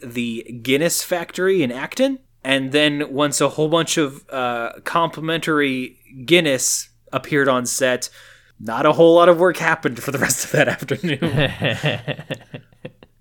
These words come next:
Speaker 1: That is all the trivia that I didn't already touch on during the actual episode. So, final thoughts. What'd you think, Caleb?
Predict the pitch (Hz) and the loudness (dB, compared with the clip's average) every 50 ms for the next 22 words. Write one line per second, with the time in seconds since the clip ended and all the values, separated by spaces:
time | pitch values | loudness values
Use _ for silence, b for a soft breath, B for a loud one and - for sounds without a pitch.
0 | _ _ _ 117 110 113 123 113 110 110 113 110 110 107 110 107 - - - - | _ _ _ -20 -10 -4 -2 -2 -2 -2 -2 -2 -4 -4 -8 -12 -14 -14 -12 -10
1 | - - - - 117 117 113 117 - 131 123 117 123 120 110 117 104 110 104 113 | -10 -10 -10 -6 -6 -6 -6 -4 -4 -4 -2 0 0 -2 0 0 -2 -4 -4 -6
2 | 117 117 117 113 113 113 113 110 110 - 120 113 - - 113 110 110 110 107 110 | -8 -8 -8 -8 -6 -6 -6 -6 -6 -6 -8 -6 -4 -6 -4 -4 -6 -8 -10 -16
3 | - _ _ _ _ _ _ _ _ 107 113 110 110 107 107 107 104 104 - - | -20 _ _ _ _ _ _ _ _ -10 -8 -8 -8 -8 -8 -8 -8 -8 -8 -6
4 | 127 139 143 - - 117 98 90 85 - - 220 233 180 120 101 - - 156 165 | -8 -6 -6 -6 -8 -8 -8 -8 -8 -4 -2 0 2 2 0 0 -2 0 0 0
5 | 175 180 143 - 151 120 95 - - - 147 127 127 - 101 85 - 92 95 92 | 2 0 -2 0 -2 -2 -2 -4 -6 -8 -8 -8 -8 -10 -12 -12 -10 -12 -12 -12